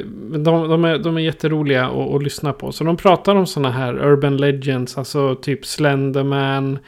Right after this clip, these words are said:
eh, Momo, eh, The Mothman, såna saker som har kommit upp på internet. Och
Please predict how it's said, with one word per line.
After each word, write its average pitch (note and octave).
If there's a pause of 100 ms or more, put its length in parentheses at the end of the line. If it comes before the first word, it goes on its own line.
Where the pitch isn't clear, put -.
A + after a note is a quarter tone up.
(640)
eh, C3 (1300)
Momo, D3 (220)
eh, C3+
The C#3
Mothman, C3+ (340)
såna E3+
saker C3+
som D3
har C#3
kommit C#3+
upp C#3
på F3+
internet. D3 (680)
Och D3+